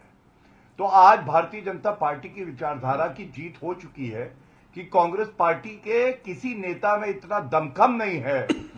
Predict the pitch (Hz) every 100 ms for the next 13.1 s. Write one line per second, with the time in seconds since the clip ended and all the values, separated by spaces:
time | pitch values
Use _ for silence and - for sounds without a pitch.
0 | - - 190 151 147 165 - 214 196 170
1 | 208 185 165 156 226 202 202 202 196 151
2 | 156 156 165 135 214 220 220 165 156 156
3 | - 202 196 202 151 165 180 151 143 180
4 | - 240 240 160 135 180 143 151 156 131
5 | 127 120 - - _ - _ - 175 165
6 | - 160 - 208 196 220 247 - - _
7 | _ 165 180 175 196 196 151 170 190 -
8 | 160 - 202 196 196 175 - 196 143 -
9 | 185 233 226 139 151 123 160 233 - -
10 | 160 156 156 151 156 170 - 127 131 127
11 | 170 190 285 - - - 165 196 196 190
12 | 180 175 165 180 170 160 135 127 120 117
13 | 101